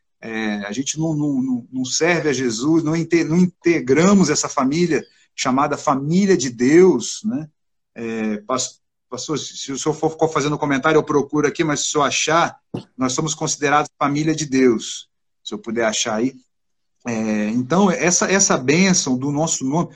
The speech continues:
nós não, não reconhecemos Jesus para sermos envergonhados, para ter o nosso nome é, ser motivo de vergonha na nossa casa, na nossa família. Não, isso não é bíblico.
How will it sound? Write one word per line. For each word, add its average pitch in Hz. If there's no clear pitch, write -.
nós 151
não, 196
não 185
reconhecemos 180
Jesus 151
para 147
sermos 160
envergonhados, 147
para 131
ter 147
o 139
nosso 139
nome 135
é, 113
ser 151
motivo 139
de 135
vergonha 127
na 123
nossa 139
casa, 147
na 143
nossa 143
família. 147
Não, 151
isso 131
não 151
é 160
bíblico. 139